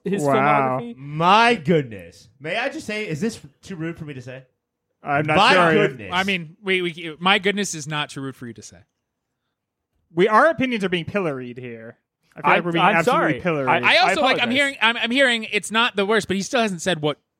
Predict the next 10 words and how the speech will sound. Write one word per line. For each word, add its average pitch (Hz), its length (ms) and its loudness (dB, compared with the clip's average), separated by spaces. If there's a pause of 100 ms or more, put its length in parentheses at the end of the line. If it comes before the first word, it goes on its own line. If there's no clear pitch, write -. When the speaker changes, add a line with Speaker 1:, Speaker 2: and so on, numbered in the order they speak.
Speaker 4:
Anderson 151 380 -2
movie 131 220 -6
should - 240 -4
have 127 140 -6
been. 87 260 -16
Speaker 1:
Well, 339 200 4
fine 277 240 2
then. 127 140 -2
Phantom 180 340 2
Thread, 113 320 -4